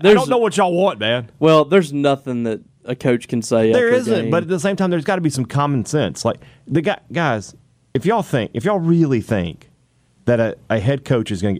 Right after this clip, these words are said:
Speaker 2: I don't, I mean, could he, could, could Arnett have such a terrible season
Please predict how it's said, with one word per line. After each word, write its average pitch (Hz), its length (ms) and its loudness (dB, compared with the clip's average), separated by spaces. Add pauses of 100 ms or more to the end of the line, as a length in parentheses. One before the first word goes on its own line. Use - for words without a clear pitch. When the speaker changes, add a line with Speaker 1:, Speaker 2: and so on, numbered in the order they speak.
Speaker 2:
I 135 80 -4
don't, 185 220 -6
I 123 100 -4
mean, 123 340 -2 (160)
could 240 160 0
he, 254 260 -4 (380)
could, 254 300 -2
could 240 120 0
Arnett 226 380 0
have 165 220 0
such 185 200 -2
a 156 40 -2
terrible 165 540 -2
season 151 560 -2